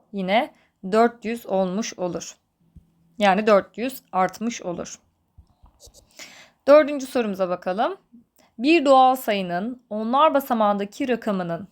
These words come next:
hemen şöyle yine üç basamaklı bir sayımız olsun. Onlar basamağındaki rakamının sayı değeri iki küçültülüyor. Bu sayı kaç küçülür? Yine dediğim gibi burası onlar basamağı olduğu için bu sayı aslında iki değil,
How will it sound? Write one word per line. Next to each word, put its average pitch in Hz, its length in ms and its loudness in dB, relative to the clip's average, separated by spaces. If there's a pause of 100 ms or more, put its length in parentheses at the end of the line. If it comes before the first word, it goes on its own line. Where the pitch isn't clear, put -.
hemen 226 300 2
şöyle 226 220 -4
yine 220 240 -4
üç - 240 -8
basamaklı 185 420 -4
bir 190 60 -10
sayımız 254 400 -2
olsun. 254 560 -2
Onlar 226 420 4
basamağındaki 185 640 -4
rakamının 240 600 -2 (280)
sayı 269 400 2
değeri 262 280 2
iki 311 340 -2
küçültülüyor. 202 920 0 (320)
Bu - 100 -8
sayı 226 280 -2
kaç 202 260 0
küçülür? 208 580 -6
Yine 247 280 0
dediğim 202 300 0
gibi 202 280 -4
burası 196 320 -2
onlar 190 400 2
basamağı 175 420 -2
olduğu 165 120 -8
için 262 340 -8
bu 208 80 -6
sayı 185 280 -4
aslında 196 340 -2
iki 220 280 -6
değil, 269 280 -2